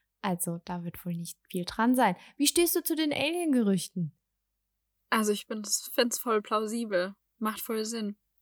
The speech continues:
Speaker 1: Ja, oder?
Speaker 2: Also, ganz ehrlich, ich wär auch neidisch, wenn ich, äh,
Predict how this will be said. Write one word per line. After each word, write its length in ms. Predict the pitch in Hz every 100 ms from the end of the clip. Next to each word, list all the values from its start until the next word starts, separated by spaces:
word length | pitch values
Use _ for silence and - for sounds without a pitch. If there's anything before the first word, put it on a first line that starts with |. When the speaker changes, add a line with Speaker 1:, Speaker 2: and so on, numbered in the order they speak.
| _
Speaker 1:
Ja, 300 | - 202 180 185
oder? 100 | 208
Speaker 2:
Also, 380 | 254 202 202 - _ _ _ _ _
ganz 220 | - 233 226
ehrlich, 680 | 214 247 254 262 269 - - _ _ _ _ _ _ _ _
ich 220 | - 214 -
wär 160 | 208
auch 240 | - 302 -
neidisch, 640 | 214 208 196 190 - - _ _ _ _ _ _ _ _ _ _ _ _ _ _ _
wenn 220 | 214 214
ich, 280 | 208 202 208
äh, 300 | - 190 190